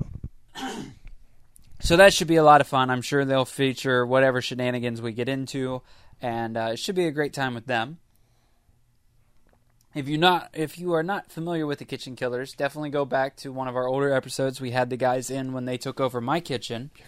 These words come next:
Speaker 2: God, when was that?
Speaker 1: We did two episodes with them.
Speaker 2: Yeah.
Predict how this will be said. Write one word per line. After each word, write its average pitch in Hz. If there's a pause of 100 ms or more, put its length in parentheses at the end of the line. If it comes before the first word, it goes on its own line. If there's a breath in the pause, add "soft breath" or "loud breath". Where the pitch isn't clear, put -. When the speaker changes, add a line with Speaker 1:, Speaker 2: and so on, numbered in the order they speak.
Speaker 2:
God, 127
when 147
was 139
that? -
Speaker 1:
We 139
did 151
two 208
episodes 117
with 110
them. 131
Speaker 2:
Yeah. 120